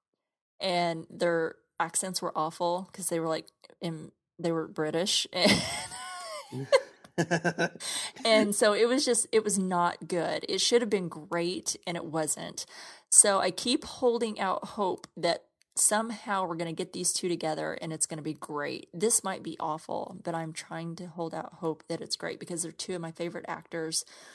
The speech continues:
Speaker 1: It has to be magic, right? So anyway, um, so yeah, a bit of news with some Winona Ryder. She's got an upcoming project.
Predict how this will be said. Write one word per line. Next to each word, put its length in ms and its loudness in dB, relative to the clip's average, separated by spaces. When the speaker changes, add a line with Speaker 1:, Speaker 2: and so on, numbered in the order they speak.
Speaker 1:
It 80 -2
has 320 -2
to 80 -2
be 220 -6
magic, 460 -12
right? 360 -10
So 200 -10
anyway, 540 -10
um, 400 -8
so 140 -4
yeah, 200 2
a 40 0
bit 120 -4
of 80 -6
news 320 -6
with 120 -4
some 260 -4
Winona 340 -6
Ryder. 220 -4
She's 100 -4
got 220 -10
an 120 -12
upcoming 460 -14
project. 800 -12